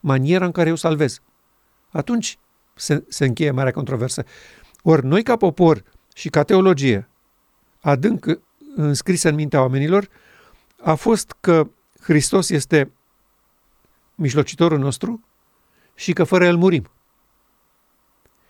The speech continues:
Și l-am ținut în poziția aceasta de mare preot,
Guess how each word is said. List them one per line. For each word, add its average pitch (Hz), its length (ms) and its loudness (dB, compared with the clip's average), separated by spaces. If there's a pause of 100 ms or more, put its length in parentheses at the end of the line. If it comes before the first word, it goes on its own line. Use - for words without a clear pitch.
(100)
Și - 160 -2
l-am 151 200 2
ținut 165 400 -4
în 185 120 0
poziția 156 560 0
aceasta 165 380 -2
de 139 100 -2
mare 143 280 2
preot, 175 400 2